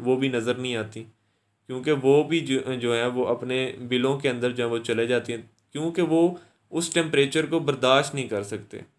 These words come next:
क्योंकि बा-, आउटसाइड के ऊपर जो टेम्परेचर है वो काफ़ी लो हुआ होता है और उनकी अपनी बॉडी के अंदर इतनी हीट नहीं जनरेट होती, या अगर होती भी है तो वो उसको मेंटेन नहीं रख सकते। अब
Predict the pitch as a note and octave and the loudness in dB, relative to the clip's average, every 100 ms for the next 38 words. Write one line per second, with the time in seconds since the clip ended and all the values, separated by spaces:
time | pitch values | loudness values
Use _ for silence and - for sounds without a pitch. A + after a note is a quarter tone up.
0 | _ _ B2+ B2+ D#3 C#3+ C3 C3 A#2+ B2+ | _ _ -12 -6 -4 2 2 4 4 2
1 | C#3 F3 D#3+ D#3 D3+ D#3+ D3+ C#3+ C#3 B2+ | 2 0 2 0 0 2 0 0 -2 -2
2 | A#2+ B2 C#3+ D3+ C#3+ C#3+ C#3+ C#3+ A#2 B2+ | -2 0 0 0 0 -2 -2 -4 0 2
3 | D3+ C3+ A2+ A2 G#2+ A2+ C#3 - _ _ | 2 2 2 0 -2 -6 -6 -12 _ _
4 | - C#3+ D#3 E3+ E3 - C#3+ C#3+ F3+ G3 | -4 -2 0 -2 -4 -2 -4 -2 -2 2
5 | D3+ C3 C#3 C#3 B2+ C3+ C3+ C3+ C#3 D#3+ | 4 4 2 0 0 0 -2 -8 -6 -6
6 | D#3 C3+ B2 B2 C3+ D#3 F#3 F3+ C3 A#2 | -2 -2 -2 -2 -6 -4 -4 -4 -4 -2
7 | A#2 A#2+ B2 G#2+ A#2 A#2 A#2+ _ _ - | -2 -2 -4 -6 -8 -10 -12 _ _ -2
8 | C#3 C#3+ D3+ C#3+ A#2+ C#3 F3 F3 D3 C#3+ | 0 4 2 2 0 0 0 2 2 4
9 | D3 D3 D3 C#3+ C3+ B2+ A#2+ A#2+ A#2+ C#3 | 2 0 -2 -2 -2 -2 -2 -2 -2 -4
10 | - B2+ B2 C3+ C#3+ G#2 A#2 G#2+ A2 - | -10 -6 -6 -4 -6 -4 -4 -4 -12 -14
11 | - - _ _ _ _ _ _ _ _ | -16 -18 _ _ _ _ _ _ _ _
12 | _ E3+ D#3+ - | _ -2 0 -6